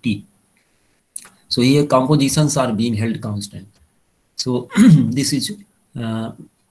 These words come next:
this follows all from earlier discussion. Now, for example, uh, here it says that an example is based on, uh,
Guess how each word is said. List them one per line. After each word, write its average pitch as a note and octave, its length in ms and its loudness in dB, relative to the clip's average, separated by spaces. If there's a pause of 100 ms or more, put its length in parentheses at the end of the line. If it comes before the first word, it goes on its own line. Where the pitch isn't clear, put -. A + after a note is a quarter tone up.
this A2+ 180 -4
follows B2+ 440 0
all G#2 320 -4 (100)
from G#2 420 -8 (320)
earlier G#2+ 280 -4
discussion. G#2+ 600 -8 (540)
Now, D3 360 2
for C#3+ 300 2
example, C3 800 -2 (260)
uh, B2 300 -6
here C#3+ 320 0
it C#3+ 140 -6
says C3 420 -4
that A#2+ 300 -8
an A#2+ 120 -2
example C3+ 460 -2
is C#3+ 120 0
based C#3+ 280 0
on, C3+ 260 0
uh, C3 160 -6